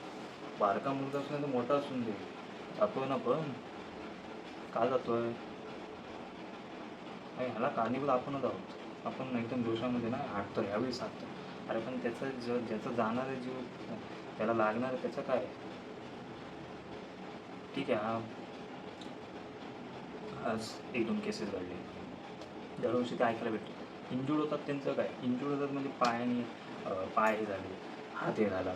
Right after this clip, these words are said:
तो झाला, अ, परत इकडे लागलं, तिकडे लागलं, डोक्यात. अरे पण ते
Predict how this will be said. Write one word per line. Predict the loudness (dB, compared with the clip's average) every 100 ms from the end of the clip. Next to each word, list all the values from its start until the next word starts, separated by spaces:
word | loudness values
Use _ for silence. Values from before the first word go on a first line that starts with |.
| 2
तो | 2
झाला, | 2 -2 -2 -4 -8 -10 -10 -10 -2
अ, | 2
परत | 4 2 0 -2 -2
इकडे | 0 2 2
लागलं, | 0 -4 -4
तिकडे | -2 -2
लागलं, | -2 0
डोक्यात. | 2 0 -4 -8 -8 -8 -8 -8 -8 -6 -2
अरे | -2
पण | -2 -4
ते | -2 -4